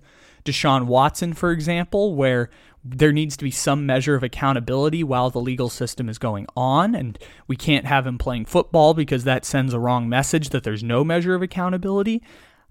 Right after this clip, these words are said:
If I were in the situation of the Raiders, I would sit Henry down, I would talk to, I would let him talk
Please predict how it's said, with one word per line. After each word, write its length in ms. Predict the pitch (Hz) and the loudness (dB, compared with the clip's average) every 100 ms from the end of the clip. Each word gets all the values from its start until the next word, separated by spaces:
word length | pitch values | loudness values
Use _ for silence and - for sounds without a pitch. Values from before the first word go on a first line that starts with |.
| _ | _
If 200 | - 139 | -4 0
I 180 | 143 151 | 2 4
were 220 | 151 151 | 2 0
in 160 | 143 147 | 0 -2
the 60 | 135 | -2
situation 580 | 151 139 143 135 - | -2 0 2 2 0
of 80 | 131 | -4
the 100 | 117 | -4
Raiders, 420 | 110 113 160 202 | -4 -2 0 0
I 120 | 165 131 | 0 0
would 240 | 123 113 - | -4 -8 -12
sit 340 | - - 139 | -8 -4 -4
Henry 360 | 135 143 139 135 | -2 -4 -2 -2
down, 420 | 127 123 123 175 | -2 0 2 2
I 80 | 151 | 0
would 180 | 120 - | -2 -4
talk 360 | - 117 - | 0 0 -2
to, 100 | 160 131 | -6 0
I 120 | 135 | 0
would 120 | 147 | 2
let 200 | 147 - | 0 -2
him 240 | 175 190 | -2 -2
talk 480 | 190 143 110 165 - | 0 0 -2 -4 -12